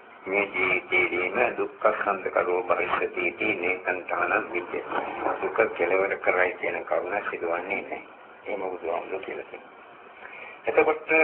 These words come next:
ඒ වේදනාව පිළිබඳ හදා අවබෝධය හරියට අවබෝධ කරගන්න කෙනෙකුට තනිකරම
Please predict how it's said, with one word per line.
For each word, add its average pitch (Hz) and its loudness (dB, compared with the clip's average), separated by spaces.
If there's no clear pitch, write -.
ඒ 104 2
වේදනාව 139 2
පිළිබඳ 135 -2
හදා - 4
අවබෝධය 113 0
හරියට 123 4
අවබෝධ 87 0
කරගන්න 87 -2
කෙනෙකුට 98 0
තනිකරම 160 4